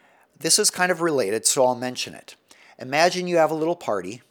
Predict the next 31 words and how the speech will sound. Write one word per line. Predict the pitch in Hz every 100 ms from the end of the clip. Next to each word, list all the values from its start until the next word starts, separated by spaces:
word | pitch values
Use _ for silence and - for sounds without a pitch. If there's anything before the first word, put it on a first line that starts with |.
| _ _ _ _ -
You | 90
don't | 95
have | 131 147
a |
bartender | 147 120 110 113 90 85
there, | 80 90 - - _ _ -
but | 131
people | 180 180 170
are |
drinking. | 151 165 160 - - _ _ _ _ _ -
And | 123 131
then | 160 170
they | 160 151 147 -
drive | - 120 127 143
home | - 131 135
intoxicated, | 135 127 107 82 - - 78 90 - _ _ _ _ _ - _
and | - 104
they | 107
hurt | 98 131
themselves | 120 101 - 117 107 98
or | 95
others. | 85 85 - - - - _ _ _ _ _
Under | 123 135 143
Minnesota | 139 139 135 123
statute, | - 123 117 - 92 -
you | 107
can | - 110
have | 117 101 92
liability | 104 104 113 90 120 143 90 92
for | - 117
the | 104